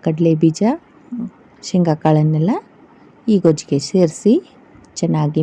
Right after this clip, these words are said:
ಮಿಕ್ಸ್ ಮಾಡಿ, ತಣ್ಣಗಾದ ನಂತರ ಒಂದು ಡಬ್ಬದಲ್ಲಿ ತೆಗೆದಿಟ್ಕೋಬೇಕು. ಇದು ಪುಳಿಯೋಗರೆ ಗೊಜ್ಜು ಪ್ರಿಮಿಕ್ಸ್ ರೆಡಿಯಾಗಿದೆ. ಈಗ ನಾನು ಸ್ವಲ್ಪನೇ ಬಿಸಿ ಅನ್ನಕ್ಕೆ ಇದನ್ನು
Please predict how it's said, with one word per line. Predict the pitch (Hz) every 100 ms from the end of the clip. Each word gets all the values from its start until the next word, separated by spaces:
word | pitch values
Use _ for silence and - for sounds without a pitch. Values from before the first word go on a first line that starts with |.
| 160
ಮಿಕ್ಸ್ | 269 - - 175
ಮಾಡಿ, | 151 143 175 190 - _ - - _ _
ತಣ್ಣಗಾದ | 220 254 247 165 151 156
ನಂತರ | 143 160 185 220 - _ 180
ಒಂದು | 160 143
ಡಬ್ಬದಲ್ಲಿ | 170 196 180 151 160 240 - - - - _ -
ತೆಗೆದಿಟ್ಕೋಬೇಕು. | 196 160 147 - 139 147 147 247 381 _ _ - - _ - - _ _ _ 190
ಇದು | 156 247 392 _ _ _ -
ಪುಳಿಯೋಗರೆ | - 180 175 160 160 180 302 - - _ - - - _ _ - - - - - 165
ಗೊಜ್ಜು | 185 170 156 220 392 _ _
ಪ್ರಿಮಿಕ್ಸ್ | 180 165 165 - 160 151
ರೆಡಿಯಾಗಿದೆ. | 151 156 143 143 202 415 - - - - -
ಈಗ | 170 170 160
ನಾನು | 151 165 320 - - - _ _ -
ಸ್ವಲ್ಪನೇ | 196 165 156 160 165 160
ಬಿಸಿ | 156 - 165
ಅನ್ನಕ್ಕೆ | 151 147 - 147
ಇದನ್ನು | 147 160